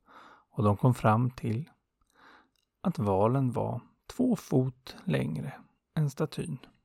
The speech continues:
Och så var det med den saken. Valen kunde lugnt återvända till havet och statyn tillbaka till sin sockel.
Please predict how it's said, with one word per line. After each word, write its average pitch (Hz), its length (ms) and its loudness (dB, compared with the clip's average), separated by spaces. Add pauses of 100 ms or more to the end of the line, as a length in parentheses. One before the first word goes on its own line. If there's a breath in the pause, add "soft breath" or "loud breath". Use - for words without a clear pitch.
(420)
Och - 100 -16
så 190 220 2
var 113 180 0
det - 80 0
med 139 140 0
den - 220 -6
saken. - 480 -10 (760 loud breath)
Valen 117 380 4
kunde 151 220 2
lugnt 127 560 2
återvända 127 540 -2
till 131 140 -4
havet 123 560 -4
och 220 80 -12
statyn 135 500 2
tillbaka 143 420 2
till 139 160 -4
sin 160 140 -2
sockel. - 440 -10